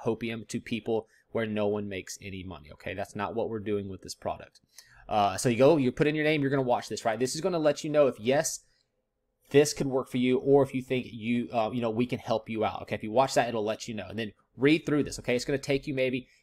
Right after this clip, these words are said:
fifteen to twenty minutes. But if you can't take the fifteen to twenty minutes to actually read this,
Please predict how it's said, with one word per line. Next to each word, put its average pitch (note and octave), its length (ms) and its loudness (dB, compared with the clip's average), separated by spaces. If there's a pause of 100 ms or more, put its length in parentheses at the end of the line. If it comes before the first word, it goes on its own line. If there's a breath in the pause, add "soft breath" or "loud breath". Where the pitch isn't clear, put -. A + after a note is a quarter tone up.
(100)
fifteen D#3+ 400 -2
to C#3+ 80 -2
twenty C3+ 260 -6
minutes. A#2+ 160 -6
But B2 80 -2
if A#2+ 80 -6
you C3 80 -10
can't - 200 -4
take F3 160 0
the C3+ 60 -2
fifteen C#3+ 360 -4
to B2+ 60 -4
twenty B2+ 240 -6
minutes A#2 260 -8
to A2 80 -6
actually A2+ 380 -4
read A2+ 340 -2
this, D3+ 340 0